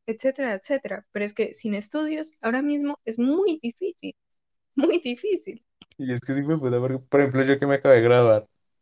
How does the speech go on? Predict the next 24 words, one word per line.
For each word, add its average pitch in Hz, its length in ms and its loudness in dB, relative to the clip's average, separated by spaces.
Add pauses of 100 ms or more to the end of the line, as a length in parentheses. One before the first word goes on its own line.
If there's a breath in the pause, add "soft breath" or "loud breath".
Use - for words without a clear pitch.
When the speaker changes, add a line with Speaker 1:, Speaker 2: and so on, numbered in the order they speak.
(420)
Speaker 2:
y 117 600 0
entra 131 260 4
uno, 131 320 -2 (880)
se 123 80 -2
busca 123 240 0
ingeniero 131 340 0
electrónica, 117 480 -2
entonces 101 220 -12
sí, 104 220 0
obviamente 131 520 0
si 160 100 0
no 127 60 0
estudia, 139 400 2
pues 139 120 -2
no 110 160 0
puedo 110 160 6
aspirar 107 340 2
a 92 40 2
esos 92 200 -6
puestos. 139 340 -4 (880)
Entonces, 113 280 -2
bueno, 107 300 -2 (100)
soy 113 140 4
ingeniero. 113 440 0